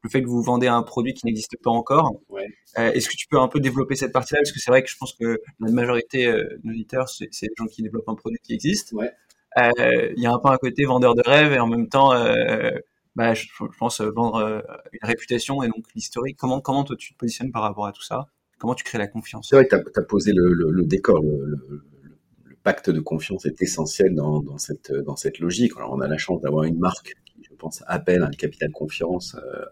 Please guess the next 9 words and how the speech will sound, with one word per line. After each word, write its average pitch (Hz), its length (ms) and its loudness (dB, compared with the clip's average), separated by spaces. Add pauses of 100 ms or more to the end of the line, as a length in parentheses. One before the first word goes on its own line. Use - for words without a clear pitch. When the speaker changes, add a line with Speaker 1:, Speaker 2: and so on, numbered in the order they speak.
Speaker 2:
à 92 120 0
minima 90 440 4
sur 80 220 -6
le 76 100 2
volet, 71 380 2
euh, - 260 -2 (280)
pérennité, 78 640 4
euh, 58 120 -2 (120)
financière. 120 440 0